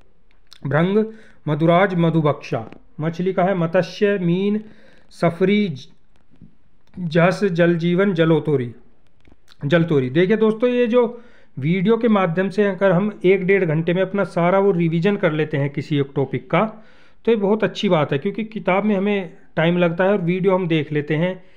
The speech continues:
मान लीजिए डेढ़ घंटे की वीडियो हुई, तो उसमें एक टॉपिक का सारा रिवीजन हो गया और दस के दस प्रश्न ये समझ लीजिए इन्हीं में से आते हैं, क्योंकि उलट पुलट के इन्हें ही रखते रहते हैं।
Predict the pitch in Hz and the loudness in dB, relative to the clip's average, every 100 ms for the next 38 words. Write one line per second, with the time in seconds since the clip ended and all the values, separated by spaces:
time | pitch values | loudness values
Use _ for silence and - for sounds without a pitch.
0 | - - - 170 170 175 180 185 185 165 | -20 -20 -8 -4 0 0 0 0 0 2
1 | 196 185 180 180 175 175 180 165 123 120 | 2 2 0 0 -2 -2 -2 0 -2 -4
2 | 120 - - - 190 190 233 185 202 208 | -8 -18 -20 -2 -2 0 0 2 2 2
3 | 208 214 208 233 220 196 220 214 202 190 | -2 0 -2 -4 -4 0 2 2 0 -2
4 | 190 139 123 127 180 190 139 180 - - | 0 0 -2 -2 -2 -4 -2 -2 -2 -6
5 | 226 220 220 - - - 135 185 208 - | -2 -2 -4 -16 -20 -16 -4 -2 -2 -2
6 | - 196 190 208 196 196 185 151 151 151 | -2 -2 -2 -4 0 0 0 -2 -4 -2
7 | 170 208 214 - 185 190 208 202 170 147 | 0 2 2 -2 -8 -2 0 0 0 -2
8 | 123 - 113 110 - - - - 208 214 | -2 -6 -12 -14 -18 -20 -20 -8 -6 -2
9 | 226 220 220 214 202 - 226 220 202 208 | 0 0 -2 -2 -2 0 0 2 2 2
10 | 190 160 - 139 135 - 123 117 | 2 0 -4 -2 -2 -4 -6 -8